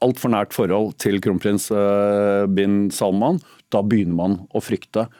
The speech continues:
at, eh, et V M til Saudi-Arabia allerede i tjue tretti, som er et åpenbart mål for dem, kan være aktuelt.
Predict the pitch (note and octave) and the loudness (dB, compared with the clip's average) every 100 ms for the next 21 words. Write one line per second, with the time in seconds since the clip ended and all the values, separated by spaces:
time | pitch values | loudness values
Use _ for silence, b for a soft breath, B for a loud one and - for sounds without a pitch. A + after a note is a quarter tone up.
0 | b b A#2 - - - _ - G#2+ G2+ | b b -6 -6 -20 -20 _ -2 0 2
1 | G2+ G2+ G2+ G2+ - - G#2+ G2+ G#2 F2 | 2 2 0 -2 -4 -4 -2 2 2 2
2 | G2 - G2+ G2+ G2 - G2+ F#2 F#2 F#2 | -2 -2 0 0 -2 -4 -2 0 0 0
3 | F#2+ A#2+ - G#2+ G#2+ G#2+ F2 A2 - G2 | 0 -2 -4 -2 2 2 2 0 0 0
4 | F2+ G2 - D3+ E3+ E3 B B - G#2 | 0 -2 -2 0 0 -2 B B -4 -2
5 | D#2+ D#2+ - _ G#2+ - F#2+ F#2+ E2+ - | -2 -6 -10 _ -2 0 0 0 -2 -2
6 | G#2 C3+ - _ - A#2 A#2 A2 - B2+ | -2 -4 -8 _ -2 0 0 -2 -2 0
7 | G2+ G#2 C3 F3+ - | 2 0 0 0 -2